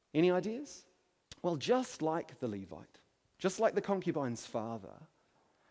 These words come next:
this old man, for some reason, sees women as being somehow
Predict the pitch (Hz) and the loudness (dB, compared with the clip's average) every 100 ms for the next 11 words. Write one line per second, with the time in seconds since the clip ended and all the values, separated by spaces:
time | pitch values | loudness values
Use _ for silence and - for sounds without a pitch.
0 | _ _ _ 226 262 - 214 226 170 170 | _ _ _ 2 2 4 4 4 4 2
1 | 180 160 98 113 - - - 277 226 247 | 2 0 -2 -8 -8 -2 4 6 6 2
2 | 240 160 107 117 - 185 180 160 - - | 0 -2 -4 -4 -4 -2 -4 -6 -12 -18
3 | _ _ _ _ - 127 240 226 92 104 | _ _ _ _ -6 2 6 6 2 -6
4 | 196 202 160 139 170 151 139 - 180 160 | -8 -4 -4 0 0 0 -2 -4 -2 -4
5 | 151 143 | -6 -8